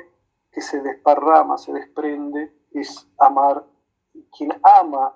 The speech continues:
al autor de una obra, ama también a su obra.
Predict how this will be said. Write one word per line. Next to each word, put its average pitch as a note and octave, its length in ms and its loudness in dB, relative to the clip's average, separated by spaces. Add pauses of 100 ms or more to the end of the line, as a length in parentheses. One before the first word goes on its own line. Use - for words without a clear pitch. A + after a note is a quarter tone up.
(120)
al C3 420 -4
autor C3+ 460 2
de C3 80 -8
una C3 180 0
obra, C#3 400 0 (1300)
ama D3 320 2
también C3 320 -8
a - 40 -8
su - 220 -12
obra. - 380 -10